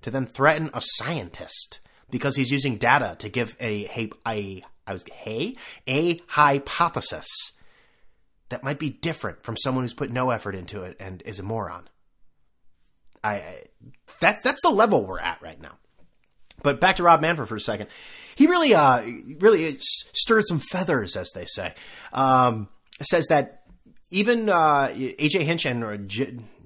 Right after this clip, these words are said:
Jed Apatow, what's his name? Lufhow, whatever. Uh, the, the Houston Astro guys, their suspension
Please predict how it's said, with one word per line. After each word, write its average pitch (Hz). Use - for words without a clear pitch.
Jed 117
Apatow, 127
what's 135
his 160
name? 175
Lufhow, 175
whatever. 156
Uh, 127
the, 156
the 196
Houston 190
Astro 156
guys, 95
their 156
suspension 147